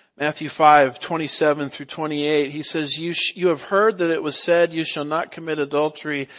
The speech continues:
But I say to you, everyone who looks at a woman with lust for her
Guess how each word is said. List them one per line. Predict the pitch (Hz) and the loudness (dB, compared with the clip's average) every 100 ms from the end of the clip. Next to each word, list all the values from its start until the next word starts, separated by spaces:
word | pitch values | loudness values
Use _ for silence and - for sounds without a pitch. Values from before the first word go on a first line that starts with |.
| - _ | -20 _
But | - | 2
I | 190 320 | 4 4
say | - 175 143 | 4 2 2
to | 131 | 0
you, | 131 131 139 202 | 0 2 0 0
everyone | 170 185 185 185 185 | 0 2 2 0 -2
who | 156 160 | -4 -4
looks | 147 180 180 - | 0 0 0 -2
at | 160 | 0
a | 139 | 0
woman | 147 160 165 156 | -2 -4 -4 -4
with | 139 - | -4 -6
lust | 139 147 160 - - | -4 0 0 -2 -10
for | - 147 131 | -6 -4 -4
her | - 165 151 139 | -4 -4 -2 -2